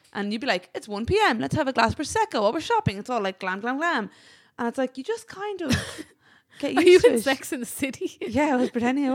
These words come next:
Speaker 1: was.
Speaker 2: <laughs> A glass of Prosecco while you shop going down Fifth
Speaker 1: Yeah, in
Speaker 2: Avenue.
Speaker 1: fucking Soho, fucking gorge.
Speaker 2: Okay, grand, go on.
Speaker 1: Uh, yeah, that was,
Speaker 2: You're
Speaker 1: like,
Speaker 2: definitely a
Speaker 1: literally, I
Speaker 2: Charlotte, by the
Speaker 1: literally,
Speaker 2: way.
Speaker 1: literally,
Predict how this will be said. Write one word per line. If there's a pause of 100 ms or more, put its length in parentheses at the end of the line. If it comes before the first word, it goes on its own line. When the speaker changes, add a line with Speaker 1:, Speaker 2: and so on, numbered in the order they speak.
Speaker 1:
was.
Speaker 2:
<laughs> (1400)
A
glass
of
Prosecco
while
you
shop
going
down
Fifth
Speaker 1:
Yeah,
in
Speaker 2:
Avenue.
Speaker 1:
fucking
Soho,
fucking
gorge.
Speaker 2:
Okay,
grand,
go
on.
Speaker 1:
Uh,
yeah,
that
was,
Speaker 2:
You're
Speaker 1:
like,
Speaker 2:
definitely
a
Speaker 1:
literally,
I
Speaker 2:
Charlotte,
by
the
Speaker 1:
literally,
Speaker 2:
way.
Speaker 1:
literally,